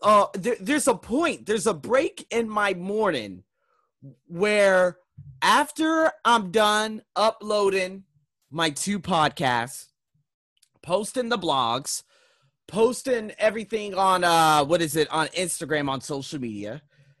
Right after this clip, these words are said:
and then potentially posted a couple of things on Patreon. After that, that's the critical moment for me, because I realize that most times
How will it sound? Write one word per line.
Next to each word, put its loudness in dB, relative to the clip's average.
and 2
then 4
potentially -2
posted 2
a -2
couple -4
of -2
things -6
on 2
Patreon. -4
After 2
that, 0
that's -2
the -4
critical -4
moment -4
for -10
me, -14
because 2
I 6
realize 2
that 0
most 0
times -2